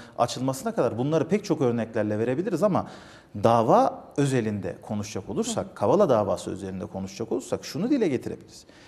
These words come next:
Speaker 1: Ya size bir haksız suçlama mı var veya yapmadığınız bir şey mi itham ediliyor? Yani, e, biz dedim ya az önce bir örnek gösterdim, emsal gösterdim.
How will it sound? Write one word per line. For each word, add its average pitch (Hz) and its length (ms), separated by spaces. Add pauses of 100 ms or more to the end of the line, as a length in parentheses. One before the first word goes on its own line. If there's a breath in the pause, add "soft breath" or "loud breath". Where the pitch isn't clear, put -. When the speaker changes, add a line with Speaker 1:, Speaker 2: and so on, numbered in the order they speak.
(140)
Speaker 1:
Ya 165 300 (120)
size 185 420
bir 214 60
haksız 175 380
suçlama 170 480
mı 127 140
var 95 220
veya 139 220
yapmadığınız 147 640
bir 123 80
şey 156 240
mi 175 80
itham 110 300
ediliyor? 98 260
Yani, 135 240 (480 loud breath)
e, 113 260
biz 127 200
dedim 190 220
ya 208 100
az 160 120
önce 156 220
bir 156 180 (120)
örnek 139 340
gösterdim, 110 440
emsal 120 300
gösterdim. 98 500